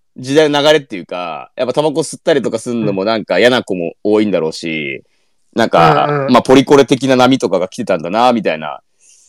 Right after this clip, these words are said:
Speaker 2: はいはい。ポリコレだとね、
Speaker 1: うん。
Speaker 2: ポリコレには叩かれる運命だから、リーチはね。
Speaker 1: そうです。だから僕、ポリコレとすごい相性悪い人間なんですよ。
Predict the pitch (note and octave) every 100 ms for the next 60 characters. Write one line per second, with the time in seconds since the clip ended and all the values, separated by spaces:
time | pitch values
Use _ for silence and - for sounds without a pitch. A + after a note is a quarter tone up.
0 | _ - C3+ A2+ - - _ _ _ -
1 | - F#3+ G#3 A3+ C4+ A#3+ G#3+ A3+ E3+ C#3
2 | C#3+ A#2 F2+ F2 A2 D3 G3 A3 A#3 A#3+
3 | F#3 E3+ F3+ F#3 F#3 D3 C#3+ D3 A#2+ A2+
4 | A#2+ C3+ B2 A#2+ - G2+ - F3+ C3 B2
5 | A2 E3+ F3+ F#3+ G#3+ A3+ A3 G#3 F#3+ A3
6 | D3 D3+ C3+ C3+ G#2+ G#2 G2 F2 F#2 D#2
7 | C2+